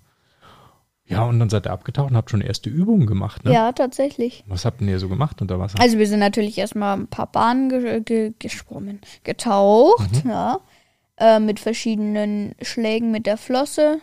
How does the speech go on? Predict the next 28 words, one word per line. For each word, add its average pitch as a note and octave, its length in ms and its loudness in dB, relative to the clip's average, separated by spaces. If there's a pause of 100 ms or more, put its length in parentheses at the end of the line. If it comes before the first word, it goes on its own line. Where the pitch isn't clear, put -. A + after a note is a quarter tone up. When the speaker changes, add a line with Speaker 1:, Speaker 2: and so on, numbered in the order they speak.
(120)
Speaker 1:
Mhm. A#2 300 0
Speaker 2:
weil G#3 220 2
da G3+ 120 2
macht - 240 -2
man G#3 100 0
ja G#3 100 0
nichts G#3 260 -6
mit G#3+ 160 -4
den - 160 -6
Armen, C4+ 420 -2
die G3+ 420 -8
kommen - 280 -6
entweder G#3+ 400 -2
hinter A3 340 0
in G3+ 80 -4
die G3+ 100 -8
Flasche A#3 500 -4
oder G3 260 -6
da D3+ 280 -4
vorne G#3+ 580 0
so, G3 360 -2 (640)
so - 720 -8 (2000)
Hände, A#3+ 720 2 (420)
flache A3+ 500 -2
Hand A3+ 240 0
übereinander G#3+ 540 0
legen G#3+ 380 -2
und G#3+ 360 -8